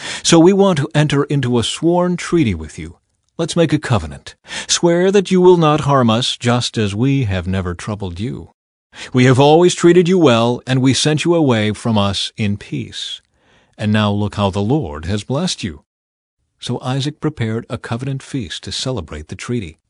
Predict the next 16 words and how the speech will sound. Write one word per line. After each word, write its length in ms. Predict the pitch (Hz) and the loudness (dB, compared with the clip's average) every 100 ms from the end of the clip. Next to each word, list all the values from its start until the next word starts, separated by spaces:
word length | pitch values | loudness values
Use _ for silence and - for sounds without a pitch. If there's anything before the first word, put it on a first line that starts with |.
| _ - - | _ -20 -4
and 120 | 139 | 2
they 120 | 131 143 | 2 2
ate 240 | 143 151 - | 2 2 0
and 160 | 147 | -2
drank 300 | 110 117 110 | 0 0 0
together. 520 | 117 98 78 - - _ _ _ _ _ _ _ | -4 -6 -8 -12 -20 _ _ _ _ _ _ _
Early 320 | 104 113 92 | 0 2 0
the 120 | 78 82 | -4 -8
next 280 | 85 - | -8 -6
morning, 400 | 104 104 90 87 - - | -4 -2 -2 -6 -12 -6
they 200 | 131 123 - | 0 0 2
each 300 | 160 165 - | 0 0 -4
took 160 | 147 | -2
a 60 | 120 | -2
solemn 460 | - 135 139 165 156 | 0 2 4 2 2
oath 360 | 127 113 - | 0 0 -4